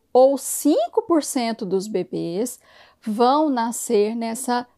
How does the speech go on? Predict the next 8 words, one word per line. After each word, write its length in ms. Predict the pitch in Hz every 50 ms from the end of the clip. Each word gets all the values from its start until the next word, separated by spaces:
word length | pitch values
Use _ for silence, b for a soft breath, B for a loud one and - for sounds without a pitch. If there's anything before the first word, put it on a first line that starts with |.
| _
data 640 | - 214 185 226 226 220 220 220 220 - - 247 240
provável 800 | 240 - 247 240 240 240 196 220 202 180 180 175 202 190 190
de 120 | 180 208 214
parto, 440 | - - 202 175 165 185 - - -
que 100 | - 269
é 60 | 277
a 100 | 269 262
data, 640 | 208 180 175 196 202 208 214 214 - - 233 226 220